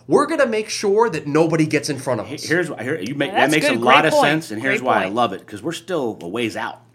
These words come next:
Speaker 3: Oh, one hundred percent.
Speaker 2: Right? So they did this early enough that within those last couple days, look
Speaker 3: Wow.
Speaker 2: what happened last year.
Speaker 3: Yeah.
Speaker 2: Guys get hurt at their pro day.
Speaker 3: Yep.
Speaker 2: Guys are dropping down, failing drug tests.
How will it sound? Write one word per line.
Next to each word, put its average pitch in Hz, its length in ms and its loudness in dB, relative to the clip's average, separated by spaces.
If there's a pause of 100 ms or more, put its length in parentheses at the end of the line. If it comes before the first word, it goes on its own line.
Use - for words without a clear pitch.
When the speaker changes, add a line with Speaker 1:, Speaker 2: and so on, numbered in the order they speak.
(160)
Speaker 3:
Oh, 226 140 2
one 180 200 -6
hundred 262 240 0
percent. 226 340 -8
Speaker 2:
Right? 117 300 -6
So 117 500 -4
they 123 160 -2
did 180 220 -4
this 117 200 -4
early 135 340 0
enough 98 500 -6 (460)
that 113 140 -8
within 113 240 -4
those 143 160 -4
last 131 260 -4
couple 104 220 -8
days, 120 600 -4 (720)
look 143 140 -12
Speaker 3:
Wow. - 80 -8
Speaker 2:
what 247 100 -6
happened 208 260 -4
last 190 300 -4
year. - 240 -14 (640)
Speaker 3:
Yeah. - 100 -18 (300)
Speaker 2:
Guys 151 240 -4
get 160 140 -4
hurt - 460 -4 (140)
at 110 80 -16
their 120 140 -6
pro 139 240 -4
day. 92 240 -10 (100)
Speaker 3:
Yep. 214 260 -12 (300)
Speaker 2:
Guys 131 300 -4
are 131 40 -6
dropping 120 440 -2
down, 107 460 -4 (300)
failing 127 320 -6
drug 123 300 -6
tests. - 520 -8